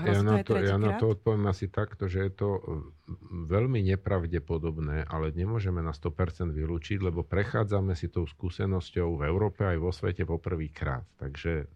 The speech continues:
Speaker 1: tie predpovede sú samozrejme, sa stále upresňujú. E, to, čo sa ukazuje, e, sú v zásade stále dobré správy. A síce, že tie vakcíny, ktoré máme, tak jednak, že fungujú dlhšie, než sa pôvodne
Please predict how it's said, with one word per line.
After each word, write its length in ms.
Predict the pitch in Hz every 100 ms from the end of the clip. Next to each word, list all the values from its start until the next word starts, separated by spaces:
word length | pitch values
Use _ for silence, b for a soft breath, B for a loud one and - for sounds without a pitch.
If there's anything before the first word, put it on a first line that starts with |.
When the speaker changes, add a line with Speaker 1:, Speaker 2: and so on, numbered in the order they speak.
| _
Speaker 1:
tie 100 | 73
predpovede 720 | - 90 87 - 95 92 92
sú 180 | - 90
samozrejme, 720 | - 87 87 87 90 90 90 B B B -
sa 80 |
stále 340 | - - 82 90
upresňujú. 800 | 78 71 92 87 - 98 98 101
E, 60 | 110 B B B B - 92 87 87
to, 140 | -
čo 160 | 120 135
sa 220 | - 82
ukazuje, 800 | 87 - 104 98 107 110 113 123
e, 180 | 110 92
sú 320 | - 107 95
v 60 | 87
zásade 400 | 101 98 113 98
stále 500 | 80 92 98 104 98 90 -
dobré 480 | 90 95 95 95 82
správy. 560 | - 76 80 78 71
A 80 | 69
síce, 400 | 78 98 95 98
že 160 | 85 92
tie 160 | -
vakcíny, 560 | 73 76 - - 101 110
ktoré 320 | - 95 95
máme, 560 | 82 69 67 85 117 131 B B B -
tak 160 | 80
jednak, 320 | 92 98 104 90
že 160 | 80
fungujú 400 | 76 107 110 98
dlhšie, 400 | 87 95 - 101
než 160 | 92 85
sa 160 | 98
pôvodne 480 | 95 92 92 90 78